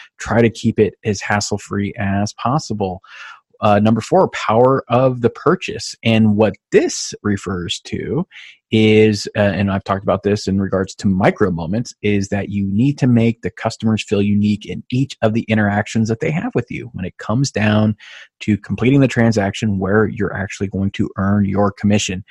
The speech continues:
So think about how you're making them feel av-, uh, out of each interaction that they have with you. Branding beyond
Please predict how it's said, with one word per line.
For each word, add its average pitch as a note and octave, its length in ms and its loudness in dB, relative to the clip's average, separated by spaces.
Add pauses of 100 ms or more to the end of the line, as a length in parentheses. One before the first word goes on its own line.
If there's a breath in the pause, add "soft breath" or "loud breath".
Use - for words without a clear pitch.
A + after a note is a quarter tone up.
(300 loud breath)
So - 140 -8
think A#2+ 240 2
about G2+ 320 4
how - 220 0
you're A#2+ 140 6
making A#2+ 300 6
them A2 140 4
feel G#2 480 2 (480 loud breath)
av-, G2+ 240 0 (100)
uh, F#2+ 300 -2 (240)
out G2+ 160 0
of F#2+ 180 -6
each - 540 0 (100)
interaction G#2 720 2 (100)
that G2+ 160 -6
they G2 120 -4
have C3 460 -4
with G2 240 -6
you. F2 300 -8 (440)
Branding B2+ 500 6
beyond A2 680 4